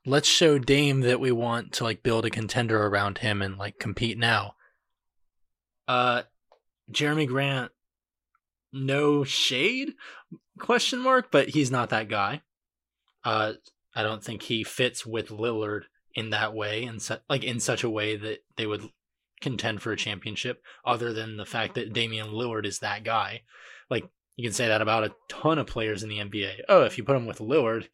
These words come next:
they have a chance." Yeah, 'cause it's Lillard. Okay, so that's a lot of money for someone that's not worth the money, and clearly that didn't <laughs> convince Dame of anything other than, like you said, "Get me the hell out of here."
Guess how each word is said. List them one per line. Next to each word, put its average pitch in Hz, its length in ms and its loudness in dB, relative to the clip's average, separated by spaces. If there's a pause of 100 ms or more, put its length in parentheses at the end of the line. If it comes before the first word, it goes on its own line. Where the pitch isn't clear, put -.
(220)
they 123 60 -2
have 120 100 0
a 123 60 -2
chance." 117 480 -2
Yeah, 139 180 2
'cause 123 140 -2
it's 104 140 -6
Lillard. 110 400 0 (680)
Okay, 110 240 0
so 113 300 -2 (300)
that's 127 140 4
a 160 40 8
lot 156 220 8
of 143 80 6
money 139 240 4
for 117 120 -4
someone 117 300 -2
that's 110 220 -8
not 113 360 0
worth 107 320 -6
the 113 80 -6
money, 101 440 -6 (320)
and 120 300 0
clearly 139 420 4
that 117 220 0
didn't 113 380 -6
<laughs> - 40 -16
convince 131 540 -2
Dame 117 320 -4
of 110 120 -10
anything 117 420 -6
other 113 280 -4
than, 104 340 -10
like 104 120 -8
you 104 60 -6
said, 107 200 -6
"Get 131 180 2
me 143 80 -4
the 107 140 -2
hell 123 280 -4
out 120 180 0
of 101 60 -8
here." 107 280 -14